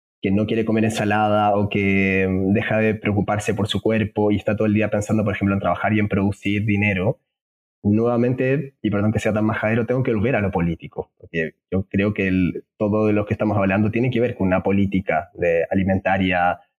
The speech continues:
eh, sanitaria, eh, etcétera, em, porque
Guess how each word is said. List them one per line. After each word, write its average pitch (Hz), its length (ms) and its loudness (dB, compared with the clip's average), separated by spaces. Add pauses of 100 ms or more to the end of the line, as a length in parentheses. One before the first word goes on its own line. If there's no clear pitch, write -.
eh, 87 180 -2
sanitaria, 92 1120 0
eh, 85 360 -2 (140)
etcétera, 95 680 -2 (580)
em, 90 580 0 (220)
porque 104 840 0